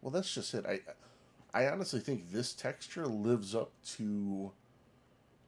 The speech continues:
the marketing bullshit that Springfield gives you about the Hellcat texture.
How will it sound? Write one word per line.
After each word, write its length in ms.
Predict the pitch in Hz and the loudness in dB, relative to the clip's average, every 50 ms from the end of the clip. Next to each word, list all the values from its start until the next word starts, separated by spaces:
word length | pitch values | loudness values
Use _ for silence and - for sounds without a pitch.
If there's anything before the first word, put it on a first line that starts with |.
| - - - - - | -20 -20 -20 -14 -6
the 120 | - 110 104 | -2 0 2
marketing 520 | 101 104 110 113 110 - 120 113 107 101 | 6 6 6 6 6 2 0 0 0 0
bullshit 500 | 87 107 104 101 101 - - 113 101 - | 0 0 0 0 0 0 -2 -2 -2 -2
that 180 | - 95 92 - | -4 -6 -4 -4
Springfield 640 | - - - 123 117 113 107 - - 107 101 98 90 | -6 -6 -2 -2 -2 -2 -2 -2 0 -2 0 0 -2
gives 240 | 101 104 98 85 107 | -2 -2 -2 0 0
you 80 | 104 | 0
about 240 | 95 82 - 87 - | 2 2 0 -2 -4
the 60 | - | -6
Hellcat 360 | - 104 85 - - 139 - | -6 -6 -6 -6 -8 -10 -10
texture. 420 | - - - - - - - - | -10 -10 -10 -10 -10 -10 -10 -12